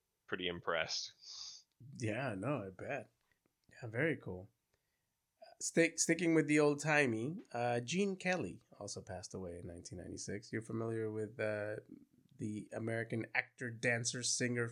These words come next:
Speaker 2: filmmaker, and choreographer?
Speaker 1: I am.
Speaker 2: I bet you are.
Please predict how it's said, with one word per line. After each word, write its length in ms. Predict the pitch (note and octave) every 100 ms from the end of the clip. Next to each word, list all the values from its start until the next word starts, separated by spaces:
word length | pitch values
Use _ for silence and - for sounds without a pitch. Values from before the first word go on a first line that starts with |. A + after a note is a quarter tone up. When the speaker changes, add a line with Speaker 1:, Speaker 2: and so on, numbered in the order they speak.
| -
Speaker 2:
filmmaker, 580 | C#3 A#2+ A#2+ A#2+ B2 A#2+
and 160 | A#2+ A#2+
choreographer? 840 | D#3 C3+ B2 B2 B2 B2 - C3+ - _ _ _ _ _ _ -
Speaker 1:
I 120 | G#2
am. 380 | G2 G2 F#2+ F2+ - - _ _ -
Speaker 2:
I 60 | A2
bet 380 | A2 D3 D#3+ B2+
you 160 | A#2
are. 320 | A2+ B2+ D#3